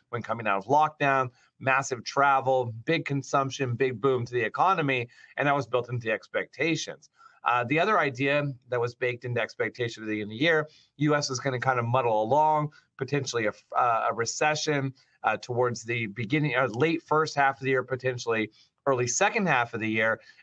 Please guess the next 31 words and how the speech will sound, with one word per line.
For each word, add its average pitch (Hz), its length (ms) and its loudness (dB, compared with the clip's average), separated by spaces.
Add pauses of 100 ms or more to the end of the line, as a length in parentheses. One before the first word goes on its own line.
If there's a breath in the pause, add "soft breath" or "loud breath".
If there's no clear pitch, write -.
and 139 120 2
both 147 200 2
of 143 80 0
those 139 180 0
things 131 240 -2
couldn't 123 240 -2
be 120 160 -2
farther 104 340 0
from - 140 -14
the 82 100 -12
truth. 113 440 -2
In 101 80 -2
fact, 117 340 0 (240 soft breath)
I'll 107 100 0
talk 127 260 0
about 113 180 -2
the 110 100 -6
U 131 200 2
S, 170 500 2
uh, 117 220 2
as 117 120 -6
we 123 80 -6
go 117 140 -2
through 127 160 -2
this 120 120 -6
a 120 40 -4
little 110 100 -2
bit 104 220 -4
more, 147 400 2 (280 soft breath)
but, 143 200 0 (200)
uh, 117 260 0